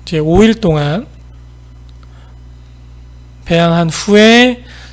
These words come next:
처음에 서-, 그 측정한 디오 값 빼기 나중에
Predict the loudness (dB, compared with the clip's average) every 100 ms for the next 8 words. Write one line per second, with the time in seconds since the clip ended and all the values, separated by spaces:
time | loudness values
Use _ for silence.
0 | -2 2 4 4 2 2 2 0 -2 -6
1 | -14 -16 -8 -2 -2 -2 -6 -6 0 2
2 | 0 -2 -6 -6 -10 -10 -16 -20 -20 -20
3 | -20 -20 -20 -20 -20 -20 -20 -6 -2 -2
4 | -2 -6 -8 -20 -20 -10 -6 -4 -4 -4
5 | -6